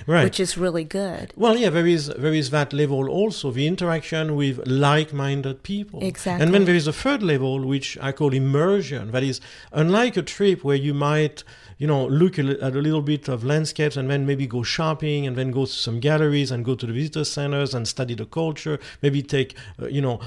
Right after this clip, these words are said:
Speaker 1: a horseback ride or a boat ride or who knows what, maybe even go to an amusement park. Here, we're not gonna do any of that. We're gonna do photography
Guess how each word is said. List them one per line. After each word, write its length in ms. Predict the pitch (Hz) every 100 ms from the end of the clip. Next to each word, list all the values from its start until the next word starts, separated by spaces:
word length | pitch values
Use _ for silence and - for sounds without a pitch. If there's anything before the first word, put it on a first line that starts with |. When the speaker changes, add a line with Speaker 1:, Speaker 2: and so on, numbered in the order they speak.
| -
Speaker 1:
a 80 | 120
horseback 600 | 143 156 135 147 139 127
ride 380 | 135 135 135
or 160 | 127 120
a 40 |
boat 380 | 113 117 151 147
ride 380 | 135 127 127 123
or 220 | 110 104
who 200 | 117 156
knows 240 | 143 131 117
what, 280 | 120 120
maybe 240 | 120 123 123
even 260 | 120 123
go 140 | 117 123
to 100 | 120
an 100 | 113
amusement 500 | 113 135 131 135 120
park. 280 | 120 110 - - - -
Here, 200 | 214 220
we're 180 | 202 233
not 180 | 226
gonna 160 | 147 139
do 160 | 139 180
any 140 | 127
of 100 | 95
that. 180 | - - _ - -
We're 160 | 160 202
gonna 160 | 202
do 120 | 165 170
photography 840 | 143 202 202 214 208 214 214